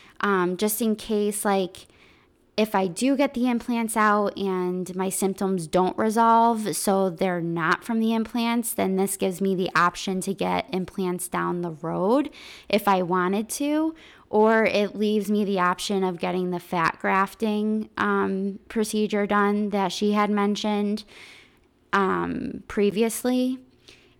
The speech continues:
And she said that, you know, "In six months, you can think about it and really make sure you wanna do this. And, um, in six months, you could come back to me, and then we c-, if you're really sure about it,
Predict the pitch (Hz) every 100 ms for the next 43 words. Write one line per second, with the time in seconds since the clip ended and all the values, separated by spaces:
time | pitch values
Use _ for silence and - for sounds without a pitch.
0 | _ 208 208 196 190 196 190 - - _
1 | _ _ _ _ _ _ _ _ - -
2 | 240 226 226 208 208 208 190 180 214 208
3 | 196 196 - 202 202 - 277 - 277 320
4 | 277 240 - - 214 214 220 208 208 294
5 | 277 220 202 196 196 196 - 190 190 202
6 | 269 277 262 254 254 262 247 233 233 220
7 | 214 196 233 202 190 190 - - 196 190
8 | 190 185 - - - - - 202 190 196
9 | 262 262 - 262 240 214 214 220 220 208
10 | 202 208 214 208 202 190 185 180 208 208
11 | 214 202 196 - - 185 196 196 196 180
12 | 214 214 208 190 - - 208 214 202 185
13 | 185 180 185 185